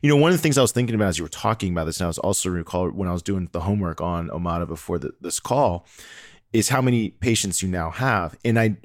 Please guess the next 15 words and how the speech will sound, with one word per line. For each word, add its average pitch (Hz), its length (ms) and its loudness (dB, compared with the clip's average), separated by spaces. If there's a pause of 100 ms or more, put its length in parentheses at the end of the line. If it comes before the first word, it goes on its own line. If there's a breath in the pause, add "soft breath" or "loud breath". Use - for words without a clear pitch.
(100)
remembered 120 840 4 (560 soft breath)
back 139 260 2
when 170 140 4
I 143 120 4
was 131 120 4
at 104 180 0
Emory, 87 460 -2 (360)
uh, 90 220 0
I 90 80 0
got 92 220 0
my 90 100 -2
master's 90 460 -2
in 80 80 -8
health 80 160 -8
sciences. 82 720 -6